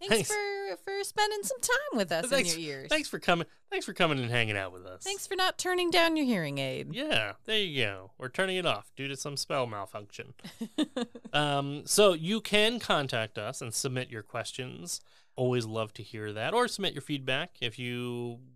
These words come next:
Speaker 2: want to complain about our audio quality or compliment us on it.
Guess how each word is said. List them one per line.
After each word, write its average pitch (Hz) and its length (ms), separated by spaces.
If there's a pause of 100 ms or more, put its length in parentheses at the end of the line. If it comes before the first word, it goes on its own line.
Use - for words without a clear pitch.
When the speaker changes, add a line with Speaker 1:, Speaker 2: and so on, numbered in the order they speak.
(220)
Speaker 2:
want 120 200
to 117 100
complain 117 480
about 120 260
our 107 160
audio 107 280
quality 117 420 (200)
or 190 200
compliment 214 480
us - 160
on - 100
it. - 80